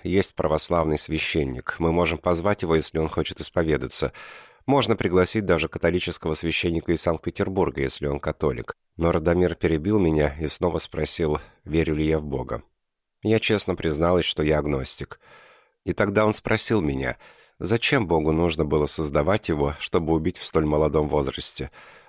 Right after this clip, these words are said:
Для чего нужна такая жестокость и такое непонятное применение сил? Или его пример должен послужить кому-то наглядным уроком? «Что вы ему ответили?»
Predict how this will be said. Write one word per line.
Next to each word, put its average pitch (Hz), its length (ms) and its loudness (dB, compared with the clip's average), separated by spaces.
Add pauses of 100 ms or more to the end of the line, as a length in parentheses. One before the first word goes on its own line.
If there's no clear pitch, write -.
Для 90 140 0
чего 113 280 2
нужна 82 280 2
такая 78 340 -2
жестокость 78 720 -2
и 80 40 -6
такое 92 360 0
непонятное 82 600 0
применение 82 540 0
сил? 65 360 -2 (560)
Или 87 200 4
его 87 180 4
пример 90 400 2
должен 82 300 2
послужить 80 480 -2
кому-то 82 380 -2
наглядным 82 520 2
уроком? 90 460 0 (760)
«Что - 240 2
вы 113 140 4
ему 85 160 4
ответили?» 104 640 2